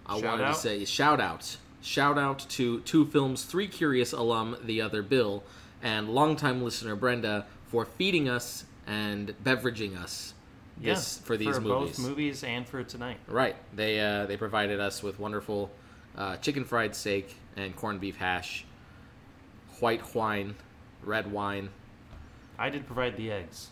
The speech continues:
Speaker 1: Tyler provided the eggs. I provided the cheese. I provided the cheese.
Speaker 2: Yeah, we all had a little part in this.
Speaker 1: We did.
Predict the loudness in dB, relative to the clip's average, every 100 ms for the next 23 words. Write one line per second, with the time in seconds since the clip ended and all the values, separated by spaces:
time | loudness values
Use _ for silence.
0 | -16 0 2 4 2 0 -2 -2 -2 -4
1 | -6 -4 -2 2 4 2 0 0 0 -2
2 | -8 -4 0 4 4 2 -4 0 2 2
3 | -4 -16 -18 -10 -10 -10 -12 -4 0 0
4 | 0 -4 -6 -6 -6 -6 -8 -4 0 2
5 | 2